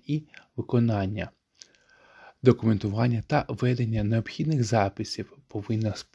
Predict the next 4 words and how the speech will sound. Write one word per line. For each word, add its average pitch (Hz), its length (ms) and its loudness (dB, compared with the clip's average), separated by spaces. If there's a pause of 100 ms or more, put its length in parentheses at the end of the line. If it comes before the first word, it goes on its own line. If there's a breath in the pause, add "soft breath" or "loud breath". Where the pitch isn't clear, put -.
(600)
спиратися 117 580 4
на 107 220 0
нормативно-правову 113 920 0
базу, 104 420 0